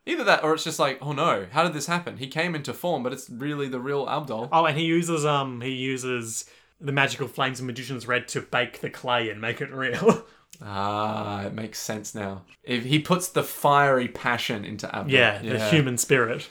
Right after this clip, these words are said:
Speaker 1: Yeah. The Promethean flame,
Speaker 2: So you think
Speaker 1: if
Speaker 2: that's what's gonna happen? Avdol is gonna show up and be
Speaker 1: Yeah.
Speaker 2: like, "Hey guys, I'm Avdol.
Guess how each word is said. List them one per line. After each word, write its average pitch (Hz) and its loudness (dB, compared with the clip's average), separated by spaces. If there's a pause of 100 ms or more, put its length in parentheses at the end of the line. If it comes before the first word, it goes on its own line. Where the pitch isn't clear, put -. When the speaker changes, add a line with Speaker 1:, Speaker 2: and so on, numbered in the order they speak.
(140)
Speaker 1:
Yeah. 110 2 (340)
The 120 -2
Promethean 139 0
flame, 110 -4
Speaker 2:
So 165 8
you 147 10
think 170 2
Speaker 1:
if 147 6
Speaker 2:
that's 139 0
what's 165 8
gonna 151 4
happen? 156 6
Avdol 131 4
is 123 -4
gonna 131 0
show 151 8
up 147 6
and 123 0
be 147 8
Speaker 1:
Yeah. 139 12
Speaker 2:
like, 107 6
"Hey 147 6
guys, 143 6
I'm 139 -2
Avdol. 147 6